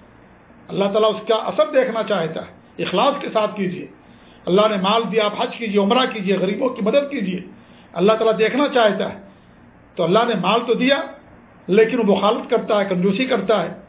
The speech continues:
اور اس اپنا حلیہ اور اپنی شکل و صورت ایسی بنا کر کے رکھتا ہے کہ اگر کوئی فقیر اس کے سامنے جائے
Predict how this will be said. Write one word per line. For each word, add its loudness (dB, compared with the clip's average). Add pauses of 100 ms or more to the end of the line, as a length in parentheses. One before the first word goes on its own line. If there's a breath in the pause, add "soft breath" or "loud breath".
(340 loud breath)
اور 2
اس 0 (160)
اپنا -4 (180)
حلیہ 4 (500 loud breath)
اور 2
اپنی 2
شکل -2
و 8 (100)
صورت 4
ایسی 0
بنا 2
کر -2
کے -2
رکھتا 0
ہے 0 (500 loud breath)
کہ 0
اگر 6
کوئی 0
فقیر 2
اس 4
کے 6
سامنے 0
جائے 0